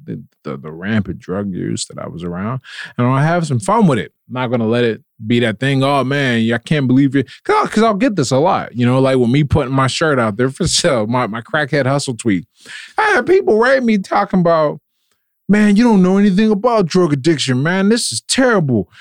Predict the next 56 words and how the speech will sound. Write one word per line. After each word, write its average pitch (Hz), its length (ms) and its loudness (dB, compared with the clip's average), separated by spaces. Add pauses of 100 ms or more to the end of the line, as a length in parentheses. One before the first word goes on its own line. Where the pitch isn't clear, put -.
(160)
And 226 160 0
this - 160 0
man's 185 300 2
profiting 196 520 0
off 190 200 0
of 180 80 -12
crackheads 175 640 0
and 135 80 -2
stuff." 151 180 0
And 160 80 0
I'm 170 60 0
like, 175 240 -2 (440)
"All 170 140 0
right, 113 200 0 (360)
you 135 500 0
can 190 200 0
choose 180 380 2
that 127 220 0
route. 92 300 -4 (340)
Here's 185 440 2
my 135 260 2
route. 90 340 -6
Now, 120 140 0
if 135 60 0
you 156 80 2
wanna 147 160 0
talk 165 240 -2
about 151 220 0
my 123 140 -2
life 131 300 0
experience 165 560 -2
with 170 120 -6
this, 196 260 0
you 156 80 -2
know, 127 200 2 (100)
look, 123 340 0
feel 143 200 -2
free 131 160 0
to 117 60 0
sit 117 220 -6
down 123 240 0
and 104 80 0
discuss 190 360 -4
it. 131 40 -6
But 120 120 0
if 113 60 -2
you're 156 100 0
not 190 160 -2
gonna 139 160 0
do 107 160 0
that, 98 280 -4 (220)
let's 131 140 -10
just 139 140 -6
have 131 140 -2
a 117 40 -12
conversation, 127 960 -6